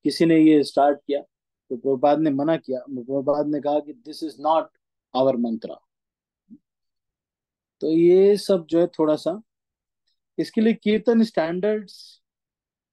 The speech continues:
का एक seminar हुआ है, अ, His Holiness, अ,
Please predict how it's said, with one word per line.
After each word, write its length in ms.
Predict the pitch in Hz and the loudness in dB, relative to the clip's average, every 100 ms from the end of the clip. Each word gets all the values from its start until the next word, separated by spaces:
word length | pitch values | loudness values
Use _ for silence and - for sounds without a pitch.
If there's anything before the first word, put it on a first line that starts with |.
| _ _ _ _ _ _ _ _ _ | _ _ _ _ _ _ _ _ _
का 120 | 185 | -8
एक 260 | 180 185 185 - 196 190 175 _ _ - | -4 -6 -8 -6 -4 -2 -6 _ _ -20
seminar 640 | - - 151 160 190 185 | -20 -8 -6 -4 -2 -2
हुआ 260 | 135 127 139 | -4 -10 -10
है, 60 | 226 _ _ _ _ _ _ _ | -16 _ _ _ _ _ _ _
अ, 380 | 127 131 131 131 151 | -10 -6 -6 -6 -4
His 200 | 156 135 | -4 0
Holiness, 680 | 151 170 175 180 180 - 175 185 226 _ _ _ _ _ _ _ _ _ _ _ _ _ _ _ _ - | 0 2 2 2 0 -6 -2 -2 -4 _ _ _ _ _ _ _ _ _ _ _ _ _ _ _ _ -10
अ, 460 | 139 135 131 131 | -6 -4 -4 -4